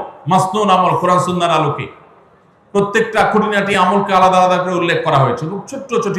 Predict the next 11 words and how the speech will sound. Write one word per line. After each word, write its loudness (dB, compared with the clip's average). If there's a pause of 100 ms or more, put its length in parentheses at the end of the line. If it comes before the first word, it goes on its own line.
বই, 2 (100)
উদ্দেশ্য 0
রমাদানকে 2
অর্থবহ 2
করা। 0 (640)
অতএব 4 (380)
রমাদানকে 4
অর্থবহ 4
করবার 4
জন্য -2
আপনার 0